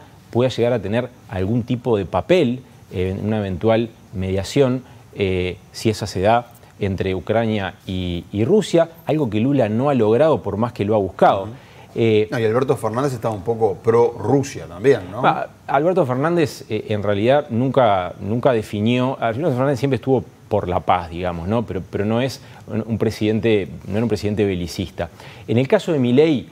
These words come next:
Speaker 1: que tampoco es un presidente belicista, todo lo contrario, va a estar tan enfocado en la situación interna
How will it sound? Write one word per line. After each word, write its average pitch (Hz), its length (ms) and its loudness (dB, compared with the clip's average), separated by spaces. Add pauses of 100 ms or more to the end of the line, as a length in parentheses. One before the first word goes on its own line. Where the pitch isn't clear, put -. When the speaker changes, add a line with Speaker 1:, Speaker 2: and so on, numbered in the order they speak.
Speaker 1:
que - 120 -6
tampoco 110 340 2
es 95 60 -2
un 101 80 -2
presidente 101 440 0
belicista, 87 480 -4
todo 113 140 -2
lo 104 80 0
contrario, 123 460 0
va 135 60 -4
a - 20 -6
estar 151 200 -2
tan 202 200 2
enfocado 101 560 0 (480)
en 117 140 2
la 110 80 0
situación 107 420 -4
interna 117 500 0